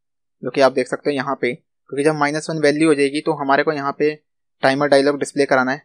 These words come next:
तो आप यहाँ पे, अभी मैं एक टोस्ट टाइप कर देता हूँ, टोस्ट डॉट, तो basically मैं टोस्ट जो प्री बिल्ट होता है Android का, वो वाला यूज़ करता हूँ,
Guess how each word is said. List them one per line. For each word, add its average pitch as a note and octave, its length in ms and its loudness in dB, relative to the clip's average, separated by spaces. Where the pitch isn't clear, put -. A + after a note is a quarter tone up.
तो D3 60 4
आप - 120 2
यहाँ C#3+ 200 -4
पे, D3+ 160 2
अभी C#3+ 200 2
मैं C#3 120 -4
एक C#3 140 -6
टोस्ट - 300 0
टाइप C3+ 180 6
कर C3 100 4
देता - 240 0
हूँ, D3+ 100 -2
टोस्ट C#3 300 0
डॉट, C3 280 2
तो C3 260 0
basically B2+ 640 -8
मैं C3+ 60 -6
टोस्ट C3 300 -4
जो - 100 0
प्री C3+ 260 0
बिल्ट B2+ 260 -2
होता B2+ 220 0
है B2+ 120 -4
Android B2 220 -2
का, B2+ 60 0
वो A#2+ 120 0
वाला B2+ 120 2
यूज़ B2+ 220 -2
करता A#2+ 220 -4
हूँ, D3 100 -10